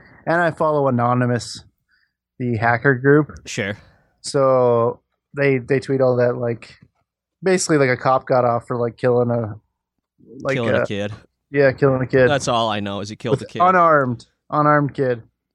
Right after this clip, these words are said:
Speaker 2: Yep. Uh, I mean, I, I guess
Speaker 1: Cool.
Speaker 2: I don't know if it's un-, if he was unarmed. I don't know anything about it. I just know the cop got off, and I don't, but I don't know the facts. Like, if I was on the jury, maybe I'd be like, "You know what? He didn't. He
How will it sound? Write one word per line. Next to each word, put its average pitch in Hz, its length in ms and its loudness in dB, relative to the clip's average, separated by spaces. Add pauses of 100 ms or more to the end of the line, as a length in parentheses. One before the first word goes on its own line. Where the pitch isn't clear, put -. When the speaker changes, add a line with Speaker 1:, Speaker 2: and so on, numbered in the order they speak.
(120)
Speaker 2:
Yep. 120 260 -10 (420)
Uh, 151 80 -6
I 139 120 -4
mean, 170 140 2
I, 165 160 0 (120)
I 147 100 -6
guess 127 200 -2
Speaker 1:
Cool. 131 80 -2
Speaker 2:
I 117 40 -2
don't 113 100 -6
know 110 140 -6
if 110 100 -10
it's 120 140 -14
un-, 104 260 -8
if 110 140 -10
he 117 100 -8
was 110 120 -8
unarmed. 104 380 -6
I 139 100 2
don't 147 140 2
know 127 100 0
anything 123 520 -2
about 101 260 -4
it. - 40 -8
I 107 60 -4
just 113 160 -10
know 117 100 -4
the 110 60 -8
cop - 260 -6
got 104 200 -2
off, 101 280 0
and 113 220 -2
I 131 160 0
don't, 131 200 -2 (400)
but 208 120 0
I 214 80 2
don't 269 160 2
know 254 120 2
the 220 80 -2
facts. 202 560 -2
Like, 165 120 0
if 170 120 -2
I 220 100 2
was 240 140 0
on 233 100 -2
the 175 80 -2
jury, 180 440 -4
maybe 185 360 -2
I'd 160 140 -2
be 160 120 -4
like, 139 240 -6
"You 165 80 -10
know 175 120 -4
what? 208 240 0
He 156 180 -6 (440)
didn't. 180 260 -2
He 139 220 -4